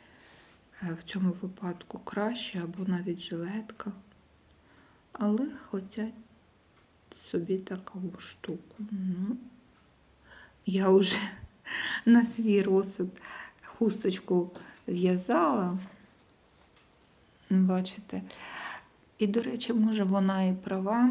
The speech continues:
мені самій не дуже подобалося те полотно, тому що вон-, хустка виходить зовсім іншою по, ем, вигляду.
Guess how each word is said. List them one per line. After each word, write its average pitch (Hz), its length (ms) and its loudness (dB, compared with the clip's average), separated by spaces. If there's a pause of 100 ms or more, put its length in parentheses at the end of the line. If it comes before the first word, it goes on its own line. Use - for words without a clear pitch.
(100)
мені 196 260 4
самій 190 800 2
не 185 140 6
дуже 185 280 -2
подобалося 180 880 -2 (220)
те 185 260 2 (800)
полотно, 202 540 2
тому 196 280 2
що 196 280 0
вон-, 190 580 2 (280)
хустка 247 500 0
виходить 190 600 0
зовсім 190 640 0 (460)
іншою 185 800 4 (200)
по, 185 400 2 (680)
ем, 180 800 -4 (140)
вигляду. 190 920 0